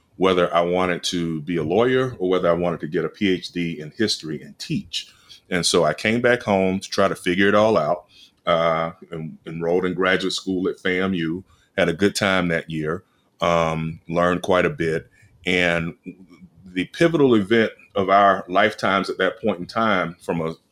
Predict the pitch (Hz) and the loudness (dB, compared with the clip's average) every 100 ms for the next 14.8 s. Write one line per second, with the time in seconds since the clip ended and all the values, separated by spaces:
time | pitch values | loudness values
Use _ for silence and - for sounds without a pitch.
0 | - - 120 113 98 90 85 110 113 - | -10 -2 2 2 0 -4 -2 0 0 -2
1 | - 95 87 85 - 85 82 80 82 78 | -4 0 0 -2 -4 -4 -4 -4 -4 -6
2 | - 85 85 85 _ _ _ - 95 90 | -6 -6 -6 -6 _ _ _ 0 2 2
3 | 101 104 107 117 - 120 113 113 123 131 | 2 2 4 2 2 0 2 2 4 2
4 | 117 98 76 - - - - - 95 92 | 0 0 -2 -6 -16 -20 -20 -8 2 4
5 | 92 90 90 - - _ _ _ _ _ | 6 4 0 -8 -20 _ _ _ _ _
6 | - 98 120 113 101 101 95 - 95 - | 0 4 4 4 4 4 4 2 0 2
7 | 120 104 92 87 - - 90 82 78 78 | 0 0 0 0 0 0 2 4 2 -2
8 | 80 69 _ _ - 92 82 80 - 107 | -6 -12 _ _ -6 -4 -2 -2 0 2
9 | 95 82 85 101 104 101 98 101 120 123 | 2 0 2 4 4 4 4 4 2 0
10 | 92 90 98 104 95 90 98 95 101 104 | -4 -2 -2 0 0 2 0 2 2 2
11 | 101 101 - 104 101 80 - _ - _ | 0 -2 0 2 4 2 -6 _ -20 _
12 | 76 87 101 104 104 104 95 110 113 107 | 0 4 6 6 4 2 0 2 4 4
13 | 110 123 117 98 101 104 104 104 107 113 | 4 2 2 2 4 2 4 4 4 4
14 | 127 101 101 90 92 98 101 | 2 0 0 0 2 4 4